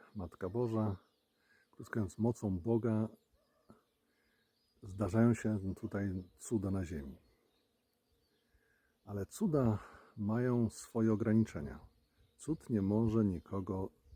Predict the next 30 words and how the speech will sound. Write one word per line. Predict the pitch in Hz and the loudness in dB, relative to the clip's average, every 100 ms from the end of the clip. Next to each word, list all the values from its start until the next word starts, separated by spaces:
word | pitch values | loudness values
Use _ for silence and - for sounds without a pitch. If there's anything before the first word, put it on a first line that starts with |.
| - - | -18 -16
przymusić | - - 95 104 131 - 110 | -10 -4 0 2 2 0 0
do | 95 | 0
wiary. | 87 78 - - - - _ - _ _ | -2 -4 -8 -16 -18 -20 _ -20 _ _
Pan | 95 101 | -4 0
Jezus | 104 104 104 - | 2 2 -2 0
nie | 107 120 | 2 2
chce | - - 90 85 | 2 -8 -8 -6
nikogo | 87 - 92 87 | -6 -4 -4 -4
w | 90 | 0
niebie | 104 95 95 95 95 - | 0 0 -2 -4 -6 -8
na | 107 95 | -8 -6
siłę. | - 80 - _ _ _ _ _ _ _ _ _ _ _ _ _ _ _ _ _ _ _ - - _ - - - - _ - | -6 -8 -10 _ _ _ _ _ _ _ _ _ _ _ _ _ _ _ _ _ _ _ -20 -20 _ -20 -16 -16 -16 _ -12
Daje | 110 95 95 95 95 | -6 -2 2 2 2
takie | - 90 - 92 87 - - | 0 -6 -4 -2 -4 -8 -20
cuda | - 101 95 | -8 -2 0
jak | 95 80 - - - | 0 -2 -10 -18 -20
krzyż | - - 107 - | -14 -4 -2 -4
krwawiący, | - - 107 98 101 98 92 - 92 90 | -14 -8 -4 0 2 2 0 -4 -8 -6
jak | 80 78 | -6 -8
figury | - 104 101 101 | -12 -4 0 4
Matki | 104 - - | 2 2 -4
Bożej | 104 98 95 | -2 -2 -2
płaczące | - 101 - 101 98 107 | -2 -4 -2 -4 -4 -10
kr-, | - 107 | -8 -2
ludzką | 110 - 107 98 | -2 -2 -4 -4
krwią | - 107 98 98 | -4 -2 -2 -4
z | 87 | 0
drewna, | 107 113 101 90 | 4 4 2 -4
z | 85 - | -6 -8
kamienia, | 98 101 104 95 87 82 | -2 0 2 0 -4 -8